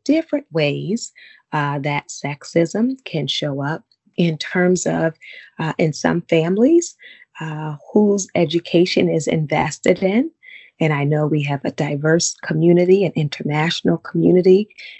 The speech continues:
and many have had the experience where, uh, there was money found for boys to go to school,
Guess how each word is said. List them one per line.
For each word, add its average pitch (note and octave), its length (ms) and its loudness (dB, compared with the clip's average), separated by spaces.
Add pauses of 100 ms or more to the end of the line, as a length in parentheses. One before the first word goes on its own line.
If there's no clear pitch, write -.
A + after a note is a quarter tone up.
(140)
and D3+ 260 4
many D#3+ 240 4
have D#3 140 2
had D3 320 0
the D3+ 160 4
experience D#3 880 2
where, D3 500 0 (380)
uh, C#3+ 240 0
there C#3+ 240 0
was C#3+ 200 0
money D#3 340 2
found D#3+ 540 0
for E3 140 -2
boys E3 460 4
to - 120 0
go A3+ 220 2
to A3+ 80 2
school, A3+ 540 0